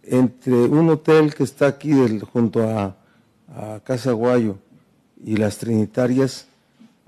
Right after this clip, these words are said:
eh, hicieron un túnel para cruzar la calle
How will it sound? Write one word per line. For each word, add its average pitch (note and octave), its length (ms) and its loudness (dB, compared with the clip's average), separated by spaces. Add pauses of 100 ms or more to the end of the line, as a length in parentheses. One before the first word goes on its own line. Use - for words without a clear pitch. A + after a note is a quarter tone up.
(440)
eh, - 760 -20
hicieron D#3+ 400 -2
un E3 160 0
túnel E3 400 -10 (2500)
para A#2+ 240 -2
cruzar B2 360 -4
la C#3 160 -2
calle C#3 340 -8